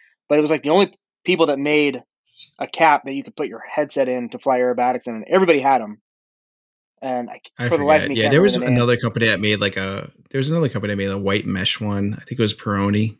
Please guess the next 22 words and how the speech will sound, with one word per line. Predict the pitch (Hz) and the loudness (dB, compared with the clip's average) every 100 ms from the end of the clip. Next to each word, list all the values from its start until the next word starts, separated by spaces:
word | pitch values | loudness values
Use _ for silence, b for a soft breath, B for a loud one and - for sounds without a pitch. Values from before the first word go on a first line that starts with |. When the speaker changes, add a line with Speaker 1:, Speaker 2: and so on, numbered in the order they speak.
| _ - | _ -4
Speaker 2:
Peroni | 104 107 107 | 0 2 2
leather | 104 101 110 107 | 2 2 2 2
or | |
something | 107 170 | 0 2
Speaker 1:
Peroni. | 180 190 - | 2 4 2
Speaker 2:
like | - | -2
that. | - - 160 | -12 -16 -10
Speaker 1:
It | |
was | 156 | -10
Peroni. | - 165 156 127 _ - | -6 -4 -4 -6 _ -6
Yeah, | 160 143 - | -2 -2 0
they, | 120 | 2
yeah, | 107 | 4
Speaker 2:
Yeah. | 95 90 87 | 2 -2 -4
Speaker 1:
that's | 139 - | -8 -10
right. | 151 | -10
That's | 135 | -8
exactly | 131 147 139 | -4 -4 -4
what | 127 | -4
it | |
was. | 127 110 | -4 -6
Peroni. | - 135 120 | -6 -4 -4